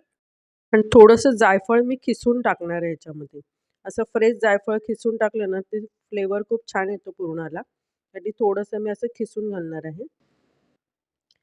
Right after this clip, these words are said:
ते खिसून झाल्यानंतर आता हे सगळं पुरण आपण मिक्स करून घेऊया. वेलची पावडर, जायफळ पावडर जे आपण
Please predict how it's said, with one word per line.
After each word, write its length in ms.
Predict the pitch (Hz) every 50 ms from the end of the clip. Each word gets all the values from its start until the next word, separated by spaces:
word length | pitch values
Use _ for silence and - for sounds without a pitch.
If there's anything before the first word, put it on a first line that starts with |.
| _ _ _ _ _ _ _ _ _ _ _ -
ते 120 | 208 208 220 -
खिसून 340 | 247 226 - - 240 240 233
झाल्यानंतर 640 | 220 220 214 214 214 220 214 214 208 - - 302 294 - _ _ _ _ _ _ -
आता 220 | 190 190 - 208
हे 160 | 196 208 220
सगळं 300 | 220 - 226 202 202 220 214 214
पुरण 320 | 233 220 202 202 202 247 294 _ _ _ _ -
आपण 240 | - - - 208 220
मिक्स 300 | 220 226 220 - - -
करून 260 | - 220 208 220 226
घेऊया. 400 | 214 208 202 180 175 175 175 185 175 _ _ _ _ _ _ _ _ _ _ _ _ _ _ _ _ _ _ _ _ _ _ _ _ -
वेलची 400 | 208 196 196 196 190 - - 220
पावडर, 340 | 196 214 208 208 208 214 214
जायफळ 380 | 202 202 185 175 - - 202
पावडर 360 | 196 - 202 190 190 190 196 190 180 185
जे 80 | 196
आपण 280 | 190 185 - 196 202